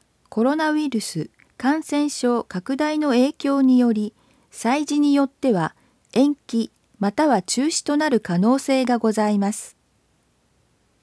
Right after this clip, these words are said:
アイザック小杉文化ホールラポール、五月の休館日、七日、十二日、十九日、二十六日、電話五六の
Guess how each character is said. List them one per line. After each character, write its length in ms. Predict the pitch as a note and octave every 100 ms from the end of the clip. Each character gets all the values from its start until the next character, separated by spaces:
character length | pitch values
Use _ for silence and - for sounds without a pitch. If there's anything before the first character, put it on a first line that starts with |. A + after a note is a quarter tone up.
| _
ア 180 | - B3
イ 100 | D#4+
ザ 140 | B3+ A3
ッ 60 | - -
ク 220 | F3+ - _ _ -
小 140 | G#3+
杉 320 | D4+ D4+ D#4
文 260 | B3+ C#4 D#4+
化 180 | D4+ D4+
ホ 300 | C#4 C#4 G3+
ー 40 |
ル 220 | D#3 D3+ - -
ラ 160 | G3
ポ 300 | - C#4+ C4
ー 60 | E3+
ル、 180 | C#3 - _ _ _ _ _ _ _ -
五 140 | C#4
月 340 | D#4+ B3+ -
の 240 | E3+ D3 - _
休 240 | - B3+ D#4+
館 360 | - C4+ A#3+ E3
日、 160 | C#3+ - _ _ _ _ _ _ _ _
七 280 | A3+ A#3 C4 -
日、 220 | B3+ A#3 _ _ _
十 300 | - C#4+ D#4
二 200 | C4+ G3
日、 540 | G#3+ A#3 - - A3 - _ _ F3
十 260 | - D4+
九 180 | D#4 D#4
日、 520 | C4+ G3 - D#3 D3 _ _ _ -
二 200 | C4 D#4
十 260 | G#3+ G3+
六 300 | E3+ D3+ -
日、 480 | G3 F#3 - - E3+ - _ _ _ _ _
電 320 | G#3+ C4 C#4+
話 260 | C4 B3 B3+ _ _ _ -
五 260 | A3 D4
六 300 | D#4 D#4 G3+
の 240 | D#3+ D3+